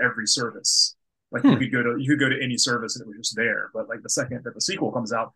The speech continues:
Speaker 1: they pull it. So now you have to, you gotta pay to rent it, or you gotta pay to, you know, buy it or whatever. And I was like, "Well, I haven't seen it. I don't know if I'm gonna,"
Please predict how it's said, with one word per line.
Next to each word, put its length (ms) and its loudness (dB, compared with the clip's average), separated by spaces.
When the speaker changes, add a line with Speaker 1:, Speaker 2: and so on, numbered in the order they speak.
Speaker 1:
they 80 -8
pull 300 2
it. 80 -2
So 100 -4
now 120 2
you 140 0
have 180 0
to, 300 -4
you 80 -14
gotta 200 2
pay 160 2
to 100 0
rent 220 -2
it, 140 -4
or 120 -20
you 60 -12
gotta 200 -6
pay 140 -8
to, 260 -8
you 60 -16
know, 180 -14
buy 180 -4
it 80 -10
or 180 -16
whatever. 220 -14
And 100 -12
I 40 -10
was 120 -10
like, 120 -4
"Well, 480 2
I 100 4
haven't 180 0
seen 180 -2
it. 40 4
I 40 0
don't 160 -6
know 60 -6
if 60 -14
I'm 60 -8
gonna," 240 -6